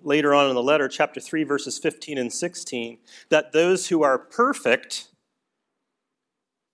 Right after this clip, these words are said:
or justified should keep living by that same standard.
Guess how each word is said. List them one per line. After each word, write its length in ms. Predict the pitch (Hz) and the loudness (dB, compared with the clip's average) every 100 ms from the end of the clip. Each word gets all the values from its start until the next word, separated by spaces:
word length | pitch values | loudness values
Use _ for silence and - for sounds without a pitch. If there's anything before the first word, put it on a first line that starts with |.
| _ _ _ | _ _ _
or 160 | 107 | -10
justified 760 | 110 147 196 - - 98 92 113 _ _ _ _ _ _ | 0 2 2 -4 -6 -4 -2 -4 _ _ _ _ _ _
should 280 | - 160 - | -2 -2 -2
keep 280 | 202 143 | -6 -6
living 480 | 127 147 208 151 131 | 0 2 2 0 -4
by 220 | 123 131 | 2 2
that 220 | 127 123 - | 2 -2 -4
same 340 | - 151 147 | -6 -6 -8
standard. 640 | 135 - 147 165 101 95 | -12 -10 -8 -8 -10 -18